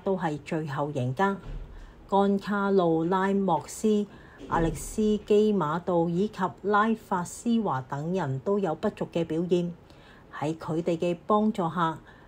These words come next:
球隊單場至少能攻入兩球之多，期間合共收穫十七球，可見其進攻方面相當強勢。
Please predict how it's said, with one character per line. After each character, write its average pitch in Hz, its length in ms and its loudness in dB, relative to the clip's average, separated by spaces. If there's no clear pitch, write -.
球 170 320 2
隊 233 280 0
單 277 320 2
場 160 360 -6
至 214 220 -2
少 196 340 2
能 147 280 -2
攻 254 220 2
入 233 120 2
兩 151 260 -4
球 127 200 -6
之 208 200 0
多， 208 280 0
期 175 240 0
間 285 260 -2
合 233 120 0
共 180 240 -4
收 226 220 0
穫 208 180 4
十 - 240 -6
七 226 220 -6
球， 156 320 -2
可 151 240 0
見 175 160 -4
其 143 260 -4
進 190 260 -2
攻 240 200 2
方 226 260 2
面 185 200 2
相 220 340 -2
當 214 240 0
強 131 240 -4
勢。 180 360 0